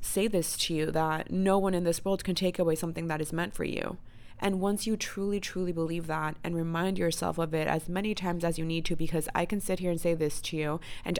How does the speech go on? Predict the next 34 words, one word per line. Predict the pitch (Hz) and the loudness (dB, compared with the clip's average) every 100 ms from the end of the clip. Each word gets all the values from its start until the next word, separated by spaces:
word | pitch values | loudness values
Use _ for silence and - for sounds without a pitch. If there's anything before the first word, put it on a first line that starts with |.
| - | 6
I | 180 | 6
myself | 175 170 170 190 151 156 - | 4 0 2 4 4 2 0
have | - 190 | 8 8
to | - 185 | 8 2
sit | 190 185 - | 4 2 2
and, | 180 - | 0 0
and, | - 175 170 - | 0 0 0 0
and | 175 | 2
rem-, | 170 - | 2 0
remind | 185 175 175 190 | 2 4 6 4
myself, | 185 170 175 170 | 4 4 2 2
like, | 170 - | 0 -2
"You're | 160 160 | 0 2
fine, | 160 254 269 247 233 233 - - - - | 2 4 4 4 4 0 -4 -14 -16 -10
you're | 175 170 165 | 0 4 4
fine." | - 156 - - - - - - | 4 0 -2 -6 -10 -14 -16 -4
You | 180 | 0
know, | 165 156 180 - | 0 2 2 4
I | 180 | 2
have | 226 247 | 4 4
to | - | 4
give | 208 190 | 2 2
myself | 190 170 170 165 | 2 2 2 0
this | 175 170 | -2 -4
same | - 202 208 220 | -4 0 0 2
pep | 208 - | 0 2
talk | 180 | 0
that | - 165 | 0 0
I'm | 165 | 0
giving | 165 160 | 0 -2
to | - 160 | -4 -4
you | |
right | - - | -2 -2
now. | - - 90 | -4 -4 -8